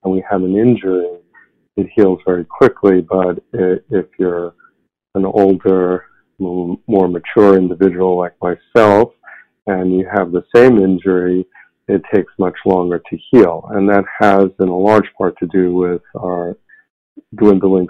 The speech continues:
supply of stem cells, and they also become less active. So the stem cell treatments are great because we could extract stem cells from a known supply in the body, uh, such as bone marrow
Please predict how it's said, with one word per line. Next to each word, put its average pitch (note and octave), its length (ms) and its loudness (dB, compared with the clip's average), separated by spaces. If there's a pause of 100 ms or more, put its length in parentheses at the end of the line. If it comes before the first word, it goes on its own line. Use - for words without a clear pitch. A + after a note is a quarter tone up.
supply F2+ 340 -4
of F2 100 -8 (120)
stem A2 180 4 (100)
cells, F#2+ 240 2
and A2 280 0
they G#2+ 160 4
also B2+ 400 2
become F#2 400 -6
less F2+ 200 -4 (240)
active. G2 400 -4 (580)
So B2 160 8
the G#2+ 220 0
stem E3+ 200 4 (120)
cell B2 100 6 (100)
treatments G2 440 0
are G2 80 4
great C3+ 360 6
because G2+ 280 -2 (120)
we G#2+ 100 2
could G2 220 -4
extract B2+ 800 0 (560)
stem B2+ 180 4 (100)
cells G2 280 4
from F#2+ 200 2
a F#2+ 80 0
known G2+ 580 2
supply G2 840 0 (520)
in A#2+ 240 2
the A#2+ 140 -2
body, F2 600 -4 (140)
uh, F#2 320 -10 (160)
such - 200 -6
as F2+ 260 -2 (600)
bone F#2+ 380 -2
marrow F2+ 640 -4